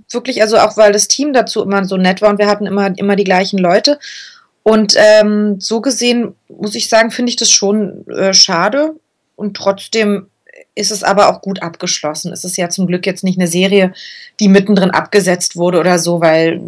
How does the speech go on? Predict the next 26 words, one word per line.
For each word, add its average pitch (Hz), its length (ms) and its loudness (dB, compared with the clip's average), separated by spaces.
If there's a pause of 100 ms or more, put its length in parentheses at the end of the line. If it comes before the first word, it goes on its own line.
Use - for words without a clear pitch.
(140)
kein 180 220 -4
Geld 165 220 0
mehr 196 120 2
da 160 240 4
war 165 140 6
oder 160 200 2
weil 160 140 2
sie 170 80 -2
nicht 165 200 -4
lief, 180 220 -2
sondern 170 280 0
es 165 100 -4
ist - 140 -2
ja 175 140 2
wirklich, 165 340 -2
es - 140 -6
war 160 120 4
ja 160 180 4
abzusehen, 156 480 -4
dass 160 160 -6
da 151 100 -4
Ende 160 300 -2
ist. - 300 -2 (360)
Und 175 140 -6
von 170 140 -2
daher 156 440 0